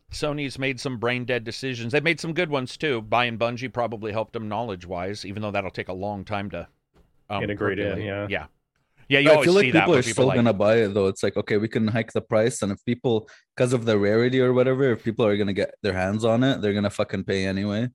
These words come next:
Speaker 1: There will always be people who do something. What
Speaker 3: Mm.
Speaker 1: matters is the percentage if it goes down.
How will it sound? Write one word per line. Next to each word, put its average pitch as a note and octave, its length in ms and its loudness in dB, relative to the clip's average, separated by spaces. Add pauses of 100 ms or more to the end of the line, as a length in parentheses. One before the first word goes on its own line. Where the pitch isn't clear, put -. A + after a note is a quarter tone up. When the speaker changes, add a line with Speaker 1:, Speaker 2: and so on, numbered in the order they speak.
(180)
Speaker 1:
There D3 220 2
will C#3+ 240 0
always E3 460 2
be C3+ 160 -2
people C3 380 -6
who G#2+ 120 -8
do G2+ 220 -8
something. F2+ 760 -8 (460)
What A2 260 0
Speaker 3:
Mm. G#2+ 40 4
Speaker 1:
matters A#2 440 2
is F#2 240 -8
the - 80 -14
percentage F#2+ 680 -8
if F#2 100 -10
it E2 140 -12
goes D#2+ 240 -10
down. C#2 300 -14